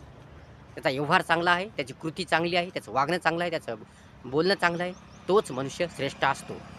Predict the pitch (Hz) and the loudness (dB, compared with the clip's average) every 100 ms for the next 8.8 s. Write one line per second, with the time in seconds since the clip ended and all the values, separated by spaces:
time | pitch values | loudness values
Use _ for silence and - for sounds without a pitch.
0 | - 135 175 175 - - 156 247 262 180 | -8 -2 0 0 -4 -4 2 4 2 0
1 | 175 - - 185 185 220 214 208 202 226 | -2 -4 0 2 6 6 4 4 2 2
2 | - - - - - - - 170 196 220 | -2 -18 -18 -18 -16 -16 -2 2 4 4
3 | 214 208 226 - - 165 - 120 165 - | 2 0 0 -4 -2 0 0 -4 -4 2
4 | 226 233 - 175 160 156 156 - - - | 2 0 0 0 2 -2 -4 -8 -14 -10
5 | 131 160 185 180 165 160 147 147 143 131 | -2 2 4 4 2 2 0 -2 -2 -2
6 | - 170 - - 143 110 127 143 165 165 | -4 -6 -6 -6 -2 0 0 0 0 0
7 | 147 135 123 - 156 156 - - 131 127 | -2 -4 -4 -4 -6 -8 -10 -8 -4 -4
8 | 123 - - 117 - 95 - 127 | -4 -6 -8 -10 -12 -14 -14 -14